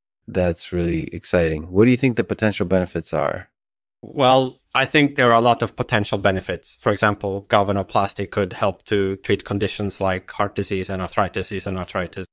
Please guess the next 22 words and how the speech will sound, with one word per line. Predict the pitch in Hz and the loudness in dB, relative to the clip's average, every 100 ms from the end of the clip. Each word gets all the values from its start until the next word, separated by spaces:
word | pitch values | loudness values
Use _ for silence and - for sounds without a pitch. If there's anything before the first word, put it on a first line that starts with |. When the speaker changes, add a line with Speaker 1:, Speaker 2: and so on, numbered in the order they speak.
| _ _ _ _ _ | _ _ _ _ _
Speaker 1:
That's | - 95 - - | 0 0 0 0
definitely | 95 90 95 90 | 0 2 2 0
true. | - 85 58 - _ - | 0 -2 -2 -8 _ 0
Do | 101 | 0
you | |
think | 95 127 | 4 2
the | - 104 | 4 2
French | - 104 104 - | 4 2 2 2
criminal | 104 98 95 | 2 4 4
trial | 92 - 92 95 | 2 4 4 4
of | 87 | 4
Admiral | 87 87 90 87 | 4 4 0 0
Dreyfus | 90 90 - 85 - | 2 2 2 -6 -4
will | 85 82 | -6 -2
have | 92 87 | 0 0
any | 82 92 92 | -2 0 0
impact | 90 92 87 | 0 -2 -2
on | 85 | -4
the | 87 | -6
future | - 90 - 90 | -4 -6 -2 -2
of | 82 | 0
galvanoplasty? | 87 82 85 85 - 82 80 - 107 | 0 0 -2 -2 0 -2 -2 -4 -4